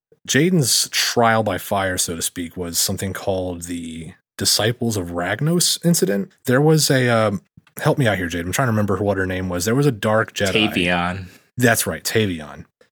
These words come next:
Speaker 1: Thank you, Lawrence. There was a dark Jedi named Tavion who was obsessed with resurrecting a, a long dead ancient Sith Lord named Marco Ragnos. And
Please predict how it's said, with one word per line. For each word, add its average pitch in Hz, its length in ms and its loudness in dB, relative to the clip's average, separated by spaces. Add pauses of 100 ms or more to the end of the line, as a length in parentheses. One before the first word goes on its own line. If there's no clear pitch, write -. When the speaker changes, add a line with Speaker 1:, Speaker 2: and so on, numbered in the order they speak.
Speaker 1:
Thank 104 160 -6
you, 87 80 -10
Lawrence. 73 280 -10
There 113 160 0
was 135 100 2
a 127 40 4
dark 123 380 0
Jedi 123 300 0
named 107 180 -2
Tavion 92 580 -6
who 90 80 -8
was 87 140 -8
obsessed - 460 -2
with - 180 -6
resurrecting 95 920 -4 (680)
a, 85 420 -6
a - 60 -8
long 113 520 0
dead 85 360 -4
ancient 113 360 -4
Sith - 280 -2
Lord 85 400 -6 (640)
named 85 280 -4
Marco 113 440 0
Ragnos. 104 680 -2 (520)
And 90 520 -6